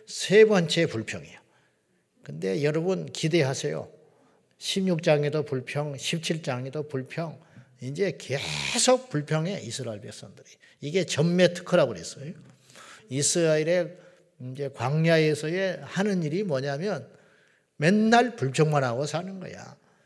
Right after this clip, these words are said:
그래서 불평했던 그 세대는 가나안에를 못 들어간다니까요.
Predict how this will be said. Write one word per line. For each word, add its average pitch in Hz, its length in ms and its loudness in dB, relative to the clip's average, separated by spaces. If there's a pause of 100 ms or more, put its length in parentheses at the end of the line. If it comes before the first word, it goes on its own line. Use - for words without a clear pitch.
(220)
그래서 202 480 4
불평했던 170 720 0
그 156 160 -2
세대는 160 580 -4 (1160)
가나안에를 208 640 4
못 147 260 2
들어간다니까요. 139 840 0